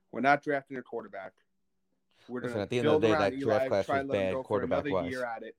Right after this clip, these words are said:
Speaker 1: and try to get him another reign before he leaves, and try to compete now." And I think that set them back where they are now. They
Speaker 2: In
Speaker 1: should have cut ties
Speaker 2: twenty eighteen,
Speaker 1: with
Speaker 2: even if you
Speaker 1: Eli.
Speaker 2: look at the quarterbacks
Speaker 1: Right,
Speaker 2: behind
Speaker 1: when you
Speaker 2: you,
Speaker 1: had that,
Speaker 2: Baker.
Speaker 1: even if you didn't choose Darnold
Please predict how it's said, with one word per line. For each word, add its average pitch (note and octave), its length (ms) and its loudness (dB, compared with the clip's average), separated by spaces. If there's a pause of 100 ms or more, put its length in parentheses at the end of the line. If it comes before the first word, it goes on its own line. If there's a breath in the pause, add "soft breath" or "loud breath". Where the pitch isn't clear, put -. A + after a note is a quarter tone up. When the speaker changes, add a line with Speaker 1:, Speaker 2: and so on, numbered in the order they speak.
(120)
Speaker 1:
and A2 100 -20
try A#2+ 220 -8
to A#2 80 -12
get A#2+ 180 -10
him A#2+ 140 -14
another A#2+ 300 -2
reign A2 320 -8
before G#2 300 -8
he A#2 100 -12
leaves, G2 500 -16 (600)
and G#2+ 200 -2
try A2+ 180 4
to G#2+ 80 2
compete A2 360 -6
now." A2+ 200 0
And G#2 100 -2
I G#2 60 -2
think G#2+ 280 -6
that A2+ 260 2
set - 260 -4
them G#2 160 -8
back G2 260 -6 (1120)
where C#3 200 2
they A2+ 160 -6
are F#2+ 140 -4
now. F2 240 -16 (760)
They C#3+ 100 6
Speaker 2:
In D3 60 4
Speaker 1:
should C#3+ 200 -2
have D3 60 2
cut C#3 100 6
ties A#2 180 2
Speaker 2:
twenty C3+ 160 2
eighteen, B2 100 2
Speaker 1:
with A#2 60 0
Speaker 2:
even B2+ 160 2
if B2 60 0
you A#2+ 140 0
Speaker 1:
Eli. A#2 60 0
Speaker 2:
look A2+ 140 4
at A#2+ 80 -4
the A2 80 -6
quarterbacks G2 800 0 (400)
Speaker 1:
Right, E3 220 4
Speaker 2:
behind C3+ 260 4
Speaker 1:
when G#2 80 -2
you G#2+ 60 4
Speaker 2:
you, - 40 2
Speaker 1:
had - 100 -4
that, B2+ 60 2
Speaker 2:
Baker. B2+ 380 2
Speaker 1:
even A3+ 160 -4
if B3+ 120 -10
you A#3 120 -8
didn't G3+ 240 -8
choose F3 500 -12 (100)
Darnold C3+ 480 -8